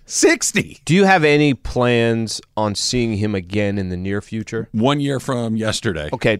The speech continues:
Speaker 2: just hypothetically, if he was like, "Listen, I want you to come back in in three months. Do me a favor. In the next three months, can you drop ten pounds? Come back in here losing ten in the next three months."
Speaker 1: Sixty.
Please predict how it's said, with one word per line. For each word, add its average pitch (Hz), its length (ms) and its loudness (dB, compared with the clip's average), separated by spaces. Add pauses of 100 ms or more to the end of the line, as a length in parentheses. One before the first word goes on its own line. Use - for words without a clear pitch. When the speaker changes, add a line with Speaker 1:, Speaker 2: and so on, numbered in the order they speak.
(120)
Speaker 2:
just 214 200 -2
hypothetically, 113 680 0
if 92 80 -8
he 135 60 -2
was 127 100 -2
like, 107 180 -2
"Listen, - 300 -8 (1040)
I 123 80 2
want 151 220 4
you 151 40 4
to 143 60 0
come 131 180 0
back 117 240 0
in 104 140 0
in 92 80 -4
three 98 300 -6
months. - 440 -10 (300)
Do 131 100 2
me 131 140 2
a 104 60 0
favor. - 380 -8 (200)
In 120 120 -6
the 120 60 0
next 143 360 -2
three 135 180 -2
months, 110 560 -2 (320)
can 143 120 -4
you 151 60 0
drop 131 300 2
ten 107 240 0
pounds? 95 480 -6 (380)
Come 190 200 0
back 180 300 2
in 131 140 2
here 120 200 2
losing 131 380 0
ten 120 260 0
in 107 100 0
the 101 80 0
next 98 320 -6
three 104 200 -6
months." 87 340 -8
Speaker 1:
Sixty. 202 640 -2